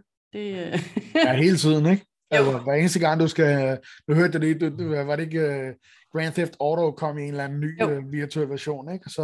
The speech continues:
Speaker 2: øh, så ser du bare vaskemaskiner over det hele de næste fire måneder inde i Grand Theft Auto.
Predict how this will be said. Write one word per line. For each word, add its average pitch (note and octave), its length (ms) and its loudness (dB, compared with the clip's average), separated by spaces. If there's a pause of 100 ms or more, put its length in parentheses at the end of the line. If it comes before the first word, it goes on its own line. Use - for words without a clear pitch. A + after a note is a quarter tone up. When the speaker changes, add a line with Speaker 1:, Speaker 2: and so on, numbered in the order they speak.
Speaker 2:
øh, C3+ 400 -4
så C#3 180 -14
ser D#3+ 80 -4
du C#3 60 -4
bare C3 160 -6
vaskemaskiner C#3+ 720 -6
over A2 180 -12
det A#2+ 100 -8
hele C3 240 -4
de C3+ 120 -8
næste B2+ 280 -4
fire C#3 160 -4
måneder B2+ 340 -6
inde B2+ 260 -6
i C3 40 -10
Grand B2 260 -8
Theft A2+ 200 -12
Auto. A#2+ 300 -10